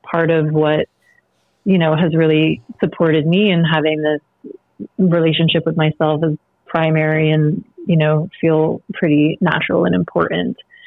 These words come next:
So yeah, going back to the, like, meditation, embodiment practices, m-,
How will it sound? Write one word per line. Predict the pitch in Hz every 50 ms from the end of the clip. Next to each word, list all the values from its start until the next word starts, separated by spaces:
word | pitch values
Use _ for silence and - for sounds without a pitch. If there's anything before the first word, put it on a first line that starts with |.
| - - _ _ _ _ _ _ _ _ _ _ _ _ -
So | 214
yeah, | 202 190 180 170
going | 170 208 190 190 190 175
back | 170 170 170 170 -
to | - 190 165
the, | 165
like, | 165 160 160 160 156 151 156 - - - - _ _ - - - _ -
meditation, | 190 170 214 170 170 170 - 240 233 240 233 - 240 208 202 190 185 185 180 175 170 170 165 -
embodiment | 165 156 147 185 208 220 214 208 196 196 196
practices, | - 196 180 180 - - 180 180 - - 180 170 170 170 165 160 - _ -
m-, | 190 180 -